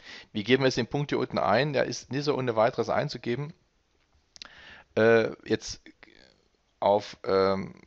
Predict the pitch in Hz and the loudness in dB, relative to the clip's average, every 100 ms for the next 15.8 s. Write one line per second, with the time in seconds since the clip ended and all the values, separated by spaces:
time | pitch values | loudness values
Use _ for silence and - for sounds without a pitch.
0 | _ - - 107 104 120 71 101 - - | _ -18 -8 -2 0 2 2 0 -2 -2
1 | 98 90 92 139 151 120 110 107 117 - | 0 2 2 4 2 0 -2 -2 -4 -8
2 | 120 131 151 120 95 98 113 104 95 - | -4 -4 -2 -4 0 0 2 0 0 -4
3 | 101 107 - - 92 87 104 - - - | -10 -10 -12 -10 -6 -4 -4 -4 -12 -20
4 | _ - 123 113 - 90 90 92 - _ | _ -4 -2 -2 -4 -6 -6 -8 -12 _
5 | - - - - 107 117 - 104 - 95 | -20 -20 -20 -2 0 0 0 -2 -2 -8
6 | 107 - - _ - 98 120 - 120 - | -8 -12 -18 _ -4 -2 -2 -6 -10 -8
7 | 117 110 92 123 110 113 - 107 113 - | -6 0 0 0 -6 -4 -4 -4 -4 -6
8 | - 104 107 - 90 95 95 104 139 - | -6 -8 -10 -8 -8 -6 -6 -6 -10 -14
9 | - - _ 107 101 - 113 120 123 - | -20 -20 _ -4 -4 -4 -4 -2 -4 -2
10 | 110 104 95 107 180 - - - - _ | -2 -2 0 0 -2 -4 -20 -20 -20 _
11 | - 127 127 127 - 117 117 117 - 117 | -4 -2 0 -4 0 6 6 6 0 -2
12 | 196 - 165 156 151 143 - 135 135 117 | -2 2 0 0 0 0 0 -2 0 0
13 | 120 - 120 110 98 - 151 247 - 92 | -4 -10 -6 -6 -6 -2 0 -2 2 2
14 | 95 104 - 101 110 123 110 117 110 98 | 2 -4 -4 -4 -4 -4 -4 -6 -4 -4
15 | - 101 156 226 - 98 135 | 2 2 2 0 -6 -6 -6